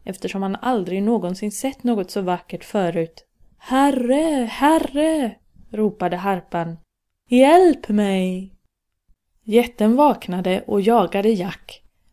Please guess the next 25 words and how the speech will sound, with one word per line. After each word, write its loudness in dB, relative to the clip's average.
De 0
började 0
båda 2
klättra -4
ner 0
för -4
bönskälken, -4
men -2
Jack -2
var 2
lättare -2
och -2
snabbare -2
än 0
jätten -6
och -2
nådde 2
marken -4
snabbt. -6
"Ge 4
mig 2
yxan, 0
mamma", 2
sa -2
Jack. -6